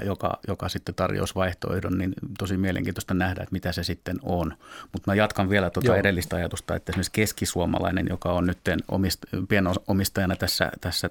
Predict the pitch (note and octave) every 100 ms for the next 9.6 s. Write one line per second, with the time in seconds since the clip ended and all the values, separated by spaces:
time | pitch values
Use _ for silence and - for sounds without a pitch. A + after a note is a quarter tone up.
0 | - G2+ G2 G2 G2+ - G2+ G2 G2+ F#2+
1 | F#2 G#2 - - F#2+ F2+ F2+ F#2 G2 F#2
2 | - - - - - G#2 G2 F#2 F2 F2
3 | F2+ - F#2+ - - - _ _ - -
4 | F2+ E2+ - F2 F2+ F2+ - - - E2+
5 | - G1+ - - - - - - - -
6 | F#2 E2+ F#2 F2+ F2 F2 F2 F2 - F2
7 | F2 - F2+ F2+ E2 G#2 - G#2 F#2+ F2
8 | F#2 F2+ F2 E2 F2+ E2+ - F2 F2+ F2
9 | E2 E2 E2 F2 F2